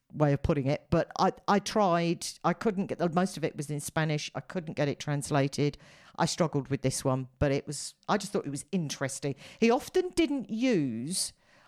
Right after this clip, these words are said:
I believe Calva was his father's name and Zepeda was his mother's name. And he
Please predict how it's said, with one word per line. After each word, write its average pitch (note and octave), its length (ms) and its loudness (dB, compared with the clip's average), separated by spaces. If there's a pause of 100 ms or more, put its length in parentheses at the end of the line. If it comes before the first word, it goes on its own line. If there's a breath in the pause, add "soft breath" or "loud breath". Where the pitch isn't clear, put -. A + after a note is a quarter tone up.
(100)
I F#3+ 80 6
believe A3 640 2
Calva C4 480 2
was D#3 220 0
his D#3+ 120 -4
father's F3 460 0
name C#3 180 -2
and C#3+ 80 -2
Zepeda E3+ 400 2
was D3+ 220 -2
his D3 160 -4
mother's D#3 420 0
name. G2 280 -4 (340 loud breath)
And F3 140 4
he E3 80 2